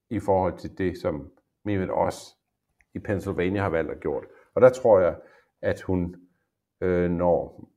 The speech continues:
man har prøvet hendes sag, vil opdage, at, øh, at så står man meget svagere, fordi at, øh, at man har, øhm,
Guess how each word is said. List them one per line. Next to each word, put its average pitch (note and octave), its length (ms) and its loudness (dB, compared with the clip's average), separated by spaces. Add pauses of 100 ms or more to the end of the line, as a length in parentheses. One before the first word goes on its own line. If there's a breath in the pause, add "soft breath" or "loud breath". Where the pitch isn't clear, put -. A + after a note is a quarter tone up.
man F#2+ 280 -6
har F#2 360 -4
prøvet G2+ 280 4
hendes E2+ 200 -4
sag, G2+ 360 4 (100)
vil - 100 -2
opdage, F2 600 -4
at, - 220 -6
øh, E2 300 -2
at G2 140 -6
så G2 100 -8
står G2+ 240 2
man E2 160 -6
meget D2+ 260 -4
svagere, D#2 500 -4 (300)
fordi E2+ 460 -8
at, - 200 -10
øh, D#2 240 -4 (460 soft breath)
at - 140 -8
man E2 320 -6 (480)
har, D#2 300 -4
øhm, D2 500 -8